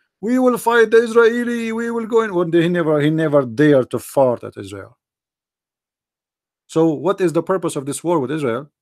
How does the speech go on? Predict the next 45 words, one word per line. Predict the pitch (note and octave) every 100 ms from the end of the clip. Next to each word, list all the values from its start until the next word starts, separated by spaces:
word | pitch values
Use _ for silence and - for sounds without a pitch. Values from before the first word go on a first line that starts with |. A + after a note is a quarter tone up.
| _ _ _ _
This | B2+ C#3
is, | A#2+ -
this | B2+ C3 E3+
is | F3
a | C#3+
war | C#3 F#3+
of | F3+ F3+
no | G3+ F#3
war. | E3 D3 D3+ _ _ _ _ _ _ _
The | D#3+
purpose | F#3+ A#3 A#3 F#3
is, | D3 D3 E3 - _ _
I | - G3+ A3
can | A3 G3+ G3
be | G3
the | F3+
thief | F3 D#3 D3 D#3
who | - D#3
suck | - A3+ A3
your | G3 F#3+
blood | E3 D3+ C#3+ E3 -
forever, | F3+ F#3+ F#3+ F#3+ D3 D#3+ E3 _ _ -
and | E3+
you | G#3+
cannot | B3 A3 G#3+ G#3
open | G3+ G3+ G3
your | F#3 F3+
mouth, | F3+ F#3
because | D#3+ F3+ F3
the | D#3+
second | A#3+ A3+ G3
you | F#3+
ask | F#3+ F#3
me |
why | E3 F3 G#3+
we | G#3+
don't | G3+
have | F3+
electricity, | F3+ F3+ F3 D#3+ F3
I | C3+
say, | D3
"We | C#3+
are | D#3
fighting | C3+ E3 E3
Israel." | F3 D3+ C#3